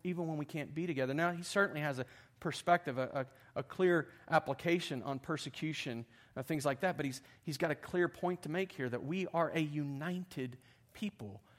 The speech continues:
I, I, we, we're to, we're to remember those who are in jail as if we're in jail with them, as if we're suffering that with them. We're to remember people who are persecuted physically as if, because we're of the same body.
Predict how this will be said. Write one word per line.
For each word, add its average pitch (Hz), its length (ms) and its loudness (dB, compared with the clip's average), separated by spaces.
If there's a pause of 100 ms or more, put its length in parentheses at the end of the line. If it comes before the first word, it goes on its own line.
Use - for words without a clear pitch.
(160)
I, 180 180 2
I, 165 80 -2
we, 175 260 0
we're 214 180 2
to, 175 160 4 (240)
we're 233 160 6
to 202 120 12
remember 190 360 6
those 196 180 6
who 196 140 4
are 180 60 6
in 165 80 2
jail 196 300 10
as 214 140 8
if 254 140 10
we're 294 100 10
in 269 80 8
jail 262 220 12
with 302 160 4
them, 175 160 4
as 180 160 4
if 269 160 10
we're 277 160 6
suffering 254 460 6
that 240 220 8
with 277 240 6
them. 110 200 -2 (320)
We're 254 100 10
to 285 60 12
remember 269 340 12
people 254 300 6
who 247 80 10
are 220 80 12
persecuted 247 580 6
physically 269 420 4 (200)
as 240 280 10
if, 294 380 12 (180)
because 240 280 12
we're 254 140 8
of 226 200 10
the 240 60 2
same 220 320 6 (240)
body. 302 400 6